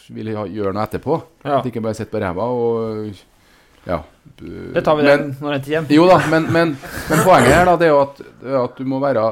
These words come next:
Speaker 1: du må tenke på det at det du har nå blir ikke forringet hvi-, hvis at du holder på til, hvis at det er sterke interessenter,
Speaker 2: Mm.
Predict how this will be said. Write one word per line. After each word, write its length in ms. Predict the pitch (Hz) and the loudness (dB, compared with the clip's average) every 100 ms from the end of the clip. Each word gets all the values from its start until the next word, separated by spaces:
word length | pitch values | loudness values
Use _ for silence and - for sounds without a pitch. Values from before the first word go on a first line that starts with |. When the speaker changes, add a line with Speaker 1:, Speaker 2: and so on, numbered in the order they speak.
| - | -4
Speaker 1:
du 100 | 123 | -10
må 120 | 127 | -10
tenke 240 | 131 123 - | -8 -10 -8
på 140 | 127 | -6
det 80 | 127 | -6
at 140 | 123 _ _ _ | -8 _ _ _
det 180 | 123 120 | -6 -4
du 60 | 120 | -4
har 240 | 117 123 127 | -4 -4 -2
nå 220 | 131 147 117 _ _ _ | -4 -6 -8 _ _ _
blir 260 | 135 107 | -2 -2
ikke 100 | - | -4
forringet 540 | 135 123 92 95 123 110 _ _ _ _ _ _ _ _ | -4 -4 -4 -4 -6 -6 _ _ _ _ _ _ _ _
hvi-, 180 | 113 117 - | -16 -16 -10
hvis 240 | 123 117 | -10 -8
at 100 | 113 | -8
du 140 | 123 113 | -8 -8
holder 220 | 120 - | -10 -10
på 80 | 104 | -10
til, 140 | 110 - | -10 -12
hvis 160 | 113 117 120 | -14 -10 -6
at 80 | 123 | -6
det 60 | |
er 60 | 117 | -4
sterke 400 | - 143 135 123 | 0 -2 0 -6
interessenter, 640 | 123 104 98 85 120 143 | -2 -4 -4 -6 -2 -2
Speaker 2:
Mm. 80 | 110 | -4